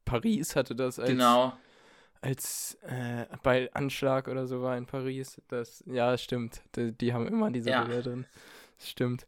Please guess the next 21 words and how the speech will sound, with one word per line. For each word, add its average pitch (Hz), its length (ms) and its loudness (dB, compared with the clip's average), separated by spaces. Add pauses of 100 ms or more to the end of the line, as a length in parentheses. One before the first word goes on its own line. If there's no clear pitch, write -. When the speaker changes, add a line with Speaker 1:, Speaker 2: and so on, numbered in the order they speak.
(180)
Speaker 1:
Aber 123 360 6 (120)
ich 127 160 -4
meine, 139 260 2 (340)
da 131 360 2
sch-, - 360 -6
hab 139 200 0
ich 156 160 2
einen 165 180 4
Kommentar 160 420 2
gelesen, 135 460 0
so 123 120 -4
speziell, 127 800 -2 (420)
und 135 180 0
da 127 100 4
stand, 143 560 -2
äh, 131 320 2 (960)
„Ja, 127 340 -2
es 139 280 0
gibt - 580 -4
Leute 147 460 8
irgendwie 143 760 0